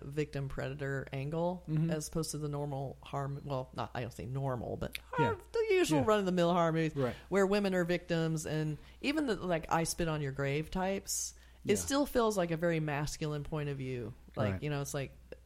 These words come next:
Speaker 1: the person doesn't feel like they're doing it for an emotional reason as much. I mean, you get vengeance, but I feel like this had more of a, um, deeper feeling, a more feminine viewpoint
Speaker 2: Mm-hmm.
Speaker 1: on, on that. It's not soft. It's like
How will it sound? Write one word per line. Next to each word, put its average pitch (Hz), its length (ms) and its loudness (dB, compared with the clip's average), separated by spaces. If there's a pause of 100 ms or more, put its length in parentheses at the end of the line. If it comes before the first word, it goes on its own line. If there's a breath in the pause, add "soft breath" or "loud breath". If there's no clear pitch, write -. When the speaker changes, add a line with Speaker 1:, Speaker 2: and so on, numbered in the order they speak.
(220)
Speaker 1:
the 170 120 -4
person 240 360 8
doesn't 175 300 0
feel 156 160 -2
like 147 180 -4
they're 147 120 -2
doing 143 320 0
it 135 260 -4 (100)
for 135 260 -2
an 143 160 -4
emotional 139 520 -4
reason 180 380 -4
as 170 120 -4
much. 175 440 -4
I - 40 -4
mean, 151 160 0
you 135 60 -6
get 147 180 -2
vengeance, 160 540 -2
but 139 240 -2 (580 soft breath)
I 165 120 -2
feel 185 160 0
like 165 160 0
this 175 200 -2
had 165 380 0
more 156 320 0
of 147 140 -2
a, 139 320 -4
um, - 440 -8 (440)
deeper 170 260 -2
feeling, 156 420 0
a 147 40 -2
more 147 160 -2
feminine 143 640 -2
viewpoint 151 540 -2
Speaker 2:
Mm-hmm. 160 80 6
Speaker 1:
on, 147 420 2
on 135 140 -2
that. 127 200 -4
It's 147 160 -2
not 202 220 4
soft. - 720 2 (200)
It's 147 160 -2
like 143 220 -2